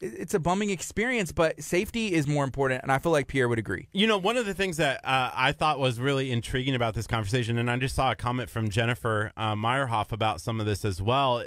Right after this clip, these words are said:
Speaker 2: She said, "Teachers come from all over." You know, so you don't know. Like Clear Creek,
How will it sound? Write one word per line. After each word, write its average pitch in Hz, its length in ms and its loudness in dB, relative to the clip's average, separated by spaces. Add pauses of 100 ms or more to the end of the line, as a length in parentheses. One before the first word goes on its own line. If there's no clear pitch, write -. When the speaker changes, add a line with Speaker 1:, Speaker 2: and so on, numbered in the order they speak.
(240)
Speaker 2:
She - 220 -4
said, 113 360 0 (360)
"Teachers 151 280 2
come 151 180 0
from 135 160 0
all 113 200 2
over." 101 300 -2 (380)
You 127 160 2
know, 120 180 4
so 143 120 -2
you 147 140 2
don't 151 240 0
know. 151 180 2
Like 117 240 -2
Clear 160 260 -2
Creek, 160 520 -6